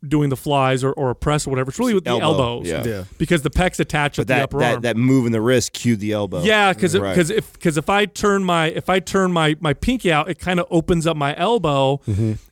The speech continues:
Speaker 1: And I, when I did that, I noticed I felt more of a connection to my pec. And that was a cue that I taught clients for years as a trainer was rather than have the palms come out, which sometimes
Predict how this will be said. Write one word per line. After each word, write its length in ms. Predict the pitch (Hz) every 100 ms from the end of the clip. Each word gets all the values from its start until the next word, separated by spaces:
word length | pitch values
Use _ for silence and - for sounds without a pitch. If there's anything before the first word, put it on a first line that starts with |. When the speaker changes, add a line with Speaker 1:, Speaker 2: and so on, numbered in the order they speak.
| -
Speaker 1:
And 380 | 156 156 156 151
I, 100 | 156
when 260 | 156 151 135
I 80 |
did 220 | 131 226 170
that, 140 | 151
I 80 | 143
noticed 360 | 139 143 139
I 60 | 131
felt 280 | - 139 135
more 540 | 135 139 135 131 139
of 100 | 147
a 60 | 135
connection 420 | - 131 123 139
to 80 | 127
my 120 | 127
pec. 260 | 123 165 147
And 140 | 160
that 240 | 160 190 196
was 160 | 180
a 60 | 156
cue 320 | - - 170
that 160 | 156 143
I 60 |
taught 460 | 135 - 127 127 - _ _ _ _
clients 680 | - - 123 127 131 - - -
for 160 | - 143
years 340 | 208 269 214
as 100 | 170
a 60 | 147
trainer 340 | - 143 143
was 280 | 139 135 - - - -
rather 260 | 160 170 196
than 120 | 180
have 180 | 170 165
the 60 | 156
palms 400 | - 196 214 -
come 120 | 165
out, 160 | 151
which 140 | 160 -
sometimes 640 | - 202 190 180 165 143